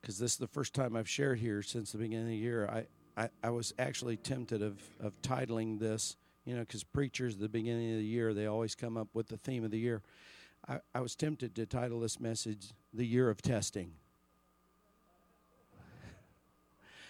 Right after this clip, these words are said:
But I thought, <laughs> but I thought that Eric would say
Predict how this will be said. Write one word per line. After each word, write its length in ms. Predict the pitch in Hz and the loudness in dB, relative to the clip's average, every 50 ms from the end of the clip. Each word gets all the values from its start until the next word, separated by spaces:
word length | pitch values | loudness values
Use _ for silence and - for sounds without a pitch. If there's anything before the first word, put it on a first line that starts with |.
| - - - - - _ _ _ _ - _ _ _ _ | -20 -20 -20 -20 -20 _ _ _ _ -20 _ _ _ _
But 160 | - 147 156 151 | 0 4 6 8
I 120 | 151 147 | 8 6
thought, 380 | - - 170 170 175 175 165 - - | 8 8 8 10 8 8 4 2 -2
<laughs> 0 | 139 120 92 - - - - - - - - - 120 - - - - - - - - - - - - - - - - - - - - - - - _ _ - - - _ _ - - - - - - 359 415 453 - - 98 95 - _ - - - - - - - - - - - 143 147 143 139 131 - - - | -2 0 0 -2 -4 -6 -10 -12 -12 -12 -8 -8 -8 -8 -8 -14 -20 -20 -20 -12 -12 -10 -10 -10 -16 -18 -20 -20 -20 -20 -20 -20 -20 -20 -20 -20 _ _ -16 -16 -16 _ _ -20 -20 -20 -20 -20 -20 -20 -14 -12 -12 -12 -12 -14 -12 _ -8 -8 -8 -8 -18 -18 -16 -14 -14 -14 -12 -12 -10 -10 -10 -10 -12 -8 8
but 160 | 151 180 170 | 10 12 12
I 120 | 170 170 160 | 12 12 12
thought 400 | - - 196 180 185 175 - 180 | 10 10 10 12 12 10 10 8
that 160 | 165 151 151 | 8 8 10
Eric 320 | 156 160 175 175 143 - | 10 10 10 10 8 6
would 180 | 147 151 143 - | 6 6 6 8
say 400 | - 156 156 151 147 151 135 | 8 10 10 12 10 8 6